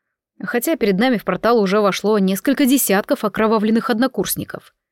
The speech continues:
И ты должна была бы привыкнуть». Перед глазами встал образ израненного Илрамиэля.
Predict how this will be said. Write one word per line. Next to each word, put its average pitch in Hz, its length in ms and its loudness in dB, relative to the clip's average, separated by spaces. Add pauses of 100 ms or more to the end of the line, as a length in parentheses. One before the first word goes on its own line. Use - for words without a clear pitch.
(160)
И 190 140 0
ты 240 280 2
должна 202 680 2
была 214 260 2
бы 214 100 2
привыкнуть». 240 600 0 (840)
Перед 233 180 2
глазами 269 460 4
встал 254 320 0
образ 233 340 2
израненного 214 600 2
Илрамиэля. 208 960 0